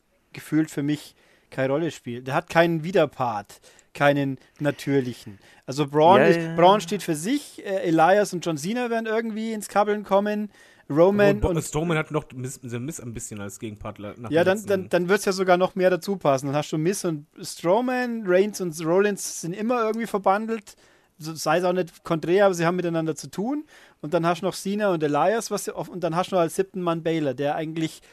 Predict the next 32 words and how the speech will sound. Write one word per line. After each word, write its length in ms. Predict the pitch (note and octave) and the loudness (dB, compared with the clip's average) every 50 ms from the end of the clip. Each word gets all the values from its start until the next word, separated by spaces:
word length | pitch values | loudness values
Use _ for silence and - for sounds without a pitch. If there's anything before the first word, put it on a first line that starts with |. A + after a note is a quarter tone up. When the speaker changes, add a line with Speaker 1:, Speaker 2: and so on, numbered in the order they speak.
| _ _ _ _ _ _ _ _ - - - D3+ - | _ _ _ _ _ _ _ _ -20 -20 -20 -20 -10
Speaker 1:
quasi 380 | - - D#3+ D#3 E3 E3+ E3 F3 | 0 6 6 6 6 6 4 0
im 80 | D#3+ | 2
Balor 300 | D#3 D#3+ E3+ F3+ F#3+ F#3 | 2 4 6 8 6 6
Club 300 | F3+ - F#3 F3 F3 - | 6 8 6 6 6 6
drinsteckt 500 | - F3 F3+ F#3+ - - F#3+ F#3+ F#3+ - | 0 -4 -4 -4 -2 -2 -2 -2 -2 -4
und 120 | E3+ D3 D3+ | -8 -2 0
damit 300 | D3+ D#3 E3+ E3 D3+ D#3+ | 0 2 2 0 -2 -2
eigentlich 400 | D3+ C#3+ C#3 C3+ C3 - - - | -4 -4 -4 -6 -10 -12 -10 -4
schon 360 | - C#3 C3 B2+ B2+ C3 - - | -4 -2 -2 -4 -8 -10 -10 -6
auf 420 | C#3 C3+ C3+ C3 - - - _ _ _ _ _ _ _ _ _ - | -4 -2 -2 -4 -4 -10 -20 _ _ _ _ _ _ _ _ _ -2
eine 160 | D3 D3 D3 | 0 2 6
Rolle 300 | D3 D3+ D#3+ D#3+ D3+ C#3 | 8 8 8 8 8 6
hat, 300 | C#3 C3 B2+ - - - _ - - _ _ _ - | 4 2 0 -2 -10 -20 _ -20 -20 _ _ _ -16
die 200 | B2+ C#3+ D3+ D#3 | -10 -8 -6 -4
nicht 280 | D#3+ D#3+ F3 - - | -2 -4 -4 -2 4
heißt, 340 | F3 E3 D#3+ E3 D3+ - - | 6 6 6 6 4 0 -6
"Ich 160 | - E3 - | -10 -8 -4
bin 100 | - E3+ | -2 -2
der 140 | D#3+ D#3 C#3+ | -2 0 -2
Einzelstar 500 | C#3+ D#3 D#3+ - D3 B2+ - - C#3 C3 | -2 -2 -4 -4 -6 -6 -2 0 0 0
und 80 | C3 C3+ | 0 -2
die 80 | D3 | -4
anderen 220 | C3+ C#3 D3 D3+ - | -4 -2 -4 -6 -6
zwei 180 | - - D3 | -4 -4 -4
stehen 200 | C#3 - - D3+ | -4 -4 -6 -6
hinter 220 | C#3 D3+ D#3 D#3 C#3+ | -6 -6 -4 -4 -4
mir 160 | C#3+ D3 D3 | -4 -4 -4
und 100 | C#3 B2+ | -4 -4
schauen 200 | - C#3 C#3+ C3+ | -2 -2 -2 -2
halt 220 | C3 B2 A#2 - | -4 -6 -8 -10
grimmig." 280 | - A#2 A2 G#2 G#2 G2 - - - - - - _ - | -12 -14 -14 -14 -16 -18 -20 -20 -20 -20 -20 -20 _ -2
Ähm, 380 | - C#3 C3+ C3+ C3+ C#3 C3+ | 0 2 4 4 2 0 -2